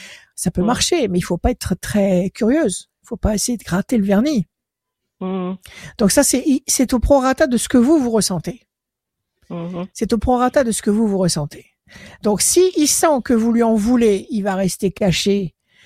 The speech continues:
Speaker 1: euh, au fond de son trou, il va pas se montrer, il va être très discret et puis il va faire str-, surtout très attention aux photos qu'il va, qu'il va mettre sur les réseaux.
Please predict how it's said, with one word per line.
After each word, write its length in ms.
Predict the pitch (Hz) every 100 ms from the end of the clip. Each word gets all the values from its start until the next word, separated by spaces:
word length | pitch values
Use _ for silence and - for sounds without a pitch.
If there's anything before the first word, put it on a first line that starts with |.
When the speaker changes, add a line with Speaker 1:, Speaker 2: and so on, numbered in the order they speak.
| - _ - _
Speaker 1:
euh, 480 | 202 175 170 175 175
au 60 | 175
fond 160 | -
de 60 | 180
son 120 | 180
trou, 340 | 170 320 370 285
il 100 | 196
va 100 | 170
pas 120 | 170
se 140 | -
montrer, 340 | 175 170 269 349
il 80 | 226
va 100 | 175
être 80 |
très 180 | - 196
discret 420 | 185 180 - 330 254
et 40 |
puis 120 | 202
il 40 | 190
va 100 | 175
faire 160 | 175 -
str-, 220 | - 185
surtout 280 | - 180 220
très 220 | - 208
attention 360 | 190 175 - 196
aux 60 |
photos 320 | 170 214 202
qu'il 140 | 175 196
va, 200 | 160 147 - _ - _
qu'il 140 | 214
va 80 | 196
mettre 180 | 190 180
sur 120 | 160
les 100 | 170
réseaux. 480 | 160 180 262 370